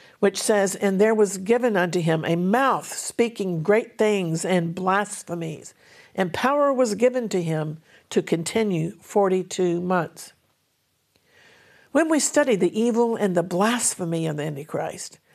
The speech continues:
it's important to cling to the Savior. The Lord Jesus is the righteous one. By contrast, the Antichrist is called the lawless one,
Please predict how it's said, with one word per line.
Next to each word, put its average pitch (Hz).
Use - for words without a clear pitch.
it's 226
important 220
to 196
cling 233
to 190
the 185
Savior. 165
The 196
Lord 262
Jesus 233
is 175
the 175
righteous 160
one. 65
By 190
contrast, 233
the -
Antichrist 180
is 202
called 208
the 247
lawless 233
one, -